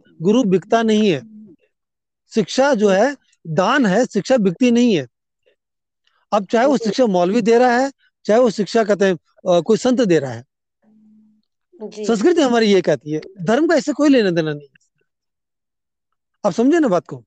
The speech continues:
Speaker 2: बिल्कुल, जी सर, बिल्कुल।
Speaker 1: हाँ, तो हम, हम, और हम गलती क्या करते हैं, हम धर्म के नाम पे मिला लेते हैं। हम जब बात करते हैं भारतीयता की, तो लोग सिर्फ सनातन की बात करते हैं।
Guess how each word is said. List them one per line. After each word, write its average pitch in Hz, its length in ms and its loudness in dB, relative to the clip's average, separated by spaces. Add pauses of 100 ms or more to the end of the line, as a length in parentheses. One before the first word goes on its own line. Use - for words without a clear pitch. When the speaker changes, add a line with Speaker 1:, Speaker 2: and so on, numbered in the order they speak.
(160)
Speaker 2:
बिल्कुल, 240 420 -8
जी 196 220 -10
सर, 190 220 -18
बिल्कुल। 190 380 -16 (280)
Speaker 1:
हाँ, 160 140 -6 (200)
तो 311 120 0
हम, 262 360 -2
हम, 277 240 0
और 247 220 0
हम 233 220 2
गलती 202 260 0
क्या 269 140 2
करते 196 220 -2
हैं, 311 80 -4 (260)
हम 254 140 2
धर्म 208 260 0
के 330 80 0
नाम 269 200 2
पे 320 60 0
मिला 208 200 2
लेते 180 160 -4
हैं। 208 120 0
हम 214 160 -2
जब 269 140 -2
बात 214 240 -2
करते 208 220 -2
हैं 196 60 -4
भारतीयता 196 480 -2
की, 277 120 -6
तो - 360 -10
लोग 269 140 2
सिर्फ 294 180 0
सनातन 226 400 -2
की 214 80 0
बात 156 220 0
करते 143 240 -10
हैं। 127 60 -16